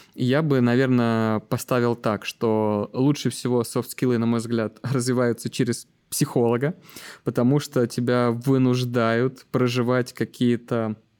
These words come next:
Ну как, ты сам себя вынуждаешь, ты же сам к нему пошел, не он же к тебе пришел.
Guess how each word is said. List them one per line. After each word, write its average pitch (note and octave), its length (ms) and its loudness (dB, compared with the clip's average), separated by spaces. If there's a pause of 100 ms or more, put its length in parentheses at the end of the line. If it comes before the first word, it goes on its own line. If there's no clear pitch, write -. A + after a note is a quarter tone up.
(600)
Ну D#3 80 -2
как, C3+ 180 -2
ты - 100 2
сам D#3+ 200 4
себя B2 160 0
вынуждаешь, A#2 460 0
ты B2+ 120 -2
же A#2 100 -2
сам E3+ 180 -2
к - 100 -8
нему A2 140 0
пошел, - 360 -6 (240)
не B2 80 2
он D#3+ 100 2
же C#3 100 -4
к - 40 -20
тебе A2 180 -2
пришел. A2 420 -6